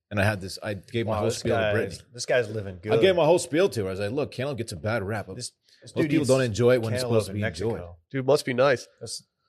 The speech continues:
Speaker 1: So you need to stop. You probably
Speaker 3: It's
Speaker 1: don't like honeydew melon either.
Speaker 3: No, it's, they're both, they're
Speaker 2: Honey-,
Speaker 3: both bottom
Speaker 2: honeydew.
Speaker 3: tier.
Speaker 1: No.
Speaker 2: Cantaloupe's better than honeydew.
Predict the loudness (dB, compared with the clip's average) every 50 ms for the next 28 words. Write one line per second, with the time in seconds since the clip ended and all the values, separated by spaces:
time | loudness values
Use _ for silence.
0 | _ _ _ _ 0 0 0 2 2 0 0 0 0 -2 -2 0 2 4 4 4
1 | 2 -2 -10 _ _ _ _ _ _ _ _ _ _ _ _ _ _ _ _ _
2 | _ _ _ -8 0 6 6 8 8 8 6 4 4 4 2 2 2 2 2 2
3 | 4 4 4 4 4 2 0 -2 2 4 6 6 6 6 2 2 6 8 8 8
4 | 8 6 6 6 4 -2 -4 2 6 6 6 8 8 6 6 6 4 4 6 6
5 | 8 8 6 4 2 2 4 4 4 2 0 -4 -6 -6 -4 0 2 4 6 6
6 | 6 4 4 4 4 6 6 6 6 2 -2 -6 -6 -6 -8 -10 -12 -14 -16 -16